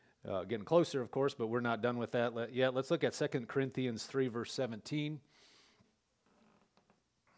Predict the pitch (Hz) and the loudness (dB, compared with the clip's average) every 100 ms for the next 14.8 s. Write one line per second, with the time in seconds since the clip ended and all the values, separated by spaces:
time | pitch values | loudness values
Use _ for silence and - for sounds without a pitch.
0 | - _ _ _ _ - - _ - _ | -20 _ _ _ _ -20 -20 _ -20 _
1 | - - - - - - - - - - | -20 -20 -20 -20 -20 -20 -20 -20 -20 -20
2 | - _ _ - 123 - 165 131 165 165 | -20 _ _ 0 0 4 4 6 8 8
3 | 143 135 180 202 214 190 170 131 131 - | 6 6 8 10 10 8 4 4 2 0
4 | - 214 185 131 131 139 135 139 160 131 | 2 8 8 8 4 0 0 6 6 6
5 | - - 180 190 190 190 151 117 127 127 | 2 2 6 8 8 6 2 4 2 4
6 | 175 175 151 139 123 120 117 113 110 147 | 6 6 4 4 4 6 4 2 4 6
7 | 147 135 131 104 117 135 160 135 - 117 | 6 4 4 2 2 6 6 6 0 -4
8 | 90 107 120 117 185 175 151 143 143 139 | -2 0 2 2 4 8 10 8 8 6
9 | 127 143 139 139 139 120 - 156 147 - | 6 2 4 4 4 2 2 4 4 2
10 | 123 131 156 151 139 139 117 127 120 139 | 2 4 4 4 4 4 4 0 2 4
11 | 147 123 117 143 139 123 120 135 143 123 | 4 4 4 6 6 4 4 4 4 4
12 | 120 110 160 190 165 139 - 143 131 - | 2 2 4 6 6 2 0 0 0 -2
13 | 160 156 143 127 120 110 - 180 147 120 | 0 2 2 0 -2 -4 0 2 2 2
14 | - 160 175 131 113 110 110 | 2 2 2 0 0 -2 -4